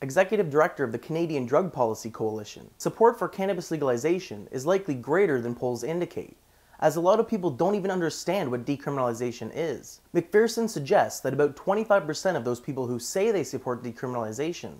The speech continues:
think that it's legalization, or some form of legalization. He added that it's stupid public policy to decriminalize cannabis without addressing the supply side, as it will only strengthen the role of organized crime, because there's no place else to get it. Still,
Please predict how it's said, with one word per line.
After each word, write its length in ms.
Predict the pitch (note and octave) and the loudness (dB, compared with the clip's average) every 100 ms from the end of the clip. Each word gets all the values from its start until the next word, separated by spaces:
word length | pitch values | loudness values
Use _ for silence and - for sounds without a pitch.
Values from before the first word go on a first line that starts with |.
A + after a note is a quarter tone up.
| _ | _
think 180 | F#3+ G3+ | -2 0
that 120 | G#3 | 0
it's 120 | E3 | 0
legalization, 840 | E3 F3+ D#3+ C3 D3+ F3+ - - - _ | 0 4 4 4 2 -2 -4 -14 -18 _
or 100 | C3+ | -6
some 300 | - F#3+ F#3 | 0 0 0
form 280 | D3+ G3+ G3+ | 0 2 2
of 100 | A#2 | 0
legalization. 680 | A2+ A2 A2 A2 G#2+ - - - | -4 -4 -6 -8 -10 -12 -20 -6
He 140 | G3 | 0
added 260 | F3 G#3+ G#3 | 4 4 4
that 120 | G3+ | 2
it's 120 | C#3 | 0
stupid 400 | - - A3 G#3+ | -4 -4 -2 -2
public 320 | - D3+ C3+ | 0 0 0
policy 500 | - E3+ F3 - G#2+ G#2 | 2 4 4 -2 -10 -8
to 100 | C#3+ | -8
decriminalize 720 | B2+ F3+ - G3 F#3 C3+ A2+ | -6 -6 -4 -2 0 0 -2
cannabis 560 | - E3 E3+ G#2+ F#2+ - | -4 -2 -2 -4 -10 0
without 220 | D3 E3+ | 2 2
addressing 500 | D3 B2+ D#3+ - A#2 | 0 0 0 0 -6
the 60 | A2 | -6
supply 440 | C3+ - D3+ F3 | -8 4 6 6
side, 380 | F3 A2 G2 - | 2 -4 -6 -4
as 160 | - D#3+ | 4 6
it 60 | F3+ | 8
will 140 | F3 | 6
only 200 | G3+ G#3+ | 4 2
strengthen 560 | F#3 - F#3 G#3+ A3 A#2+ | -2 0 2 2 0 0
the 80 | |
role 200 | B2 D3+ | 4 4
of 100 | D3+ | 6
organized 420 | C#3 C3+ B2 A2+ - | 2 2 0 -4 -10
crime, 460 | - E3 D#3 D#2+ - | -2 0 0 -4 -8
because 240 | D3 E3+ | -2 0
there's 140 | E3 | 0
no 140 | D3 F#3 | 2 0
place 320 | F#3+ E3+ D#3 | 2 0 4
else 180 | D#3+ D#3 | 2 2
to 80 | A#2 | -6
get 260 | A2 D3+ | 0 0
it. 200 | G#2+ - | 0 -8
Still, 460 | - - A3+ C3 G2 | -10 4 6 6 0